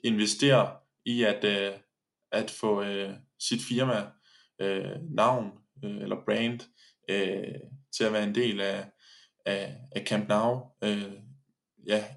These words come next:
legendariske og ikoniske Camp Nou. Øhm, så, og så, så, så går det jo til et, et utroligt flot,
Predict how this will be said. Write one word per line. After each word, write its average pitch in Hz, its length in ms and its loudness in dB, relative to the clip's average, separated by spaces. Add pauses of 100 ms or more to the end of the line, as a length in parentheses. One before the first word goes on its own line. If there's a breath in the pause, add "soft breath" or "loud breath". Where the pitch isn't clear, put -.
(160)
legendariske 110 720 0
og 101 220 0
ikoniske 104 720 -2
Camp 107 240 0
Nou. 107 260 0 (480 soft breath)
Øhm, 95 380 -4 (180)
så, 92 480 0 (680 loud breath)
og - 180 -8
så, - 180 -2
så, - 220 -2
så - 240 -2
går 139 180 6
det 120 120 6
jo 107 80 2
til 104 460 2
et, 101 140 -6 (100)
et 101 240 -6 (380)
utroligt 117 480 0
flot, 123 240 4